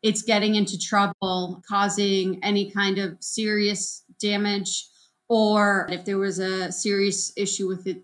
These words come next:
being aggressive, um, or sick or injured,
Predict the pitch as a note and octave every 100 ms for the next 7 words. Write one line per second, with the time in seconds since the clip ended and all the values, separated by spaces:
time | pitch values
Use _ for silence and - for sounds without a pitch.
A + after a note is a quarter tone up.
0 | - G3 F#3 F3+ D#3+ F3 E3+ - G3+ G3+
1 | _ G3 F3+ E3 C4+ C4+ C4 D4 C#4+ C#4
2 | A#3+ G3+ G3+ G3+ F3+